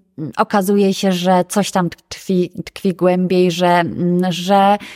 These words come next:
najczęściej nie jest to coś innego, co tą osobę zajmuje, e, czy co tą osobę, mm,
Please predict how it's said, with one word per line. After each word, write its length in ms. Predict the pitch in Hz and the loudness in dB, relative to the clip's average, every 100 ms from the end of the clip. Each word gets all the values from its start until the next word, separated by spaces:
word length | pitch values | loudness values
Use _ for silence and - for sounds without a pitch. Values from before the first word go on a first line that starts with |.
| - | -2
najczęściej 600 | 214 - 208 185 - 202 | 0 2 0 0 0 2
nie 160 | 196 190 | 2 2
jest 140 | 175 | 0
to 100 | 202 | -2
coś 260 | - 185 - | 0 -2 0
innego, 460 | 175 175 165 165 | 0 2 2 2
co 140 | 160 - | -2 -2
tą 200 | 156 151 | -2 -2
osobę 420 | - 165 156 147 - - 147 | -2 -2 -2 -4 -6 -14 -2
zajmuje, 800 | 180 170 165 160 156 151 147 143 - - - | 0 2 2 0 2 2 0 -2 -10 -18 -4
e, 220 | 156 151 | -2 -2
czy 260 | 147 180 165 | -2 0 0
co 200 | - 175 | -2 -2
tą 220 | 165 156 | 0 -2
osobę, 460 | 151 - 151 147 | -2 0 0 2
mm, 1400 | 151 147 147 151 - 147 151 147 147 147 147 147 143 143 | 0 2 0 -2 -2 0 2 2 0 -2 -2 -4 -6 -8